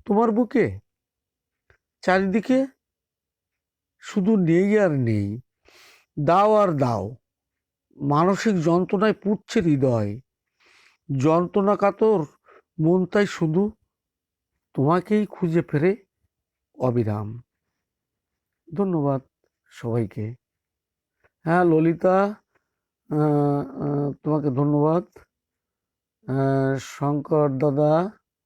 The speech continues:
আমার খুব কাছের বেয়াই, উম, সে হয়তো আমাকে দেখছে, শুনছে এত রাত্রে আমি লাইভ। আমি কখনো লাইভে আসিনি,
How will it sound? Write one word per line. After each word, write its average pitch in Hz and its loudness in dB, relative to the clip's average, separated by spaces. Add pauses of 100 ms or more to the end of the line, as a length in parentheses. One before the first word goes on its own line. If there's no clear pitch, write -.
(560)
আমার 131 0
খুব - -14
কাছের 139 -4
বেয়াই, 135 0 (1800)
উম, 127 -4
সে 127 -8
হয়তো 139 -4
আমাকে 135 -6
দেখছে, 127 -4
শুনছে 135 -6
এত 131 -2
রাত্রে 131 -6
আমি 131 -2
লাইভ। 135 0 (440)
আমি 139 -4 (120)
কখনো 156 0
লাইভে 139 2
আসিনি, 170 -4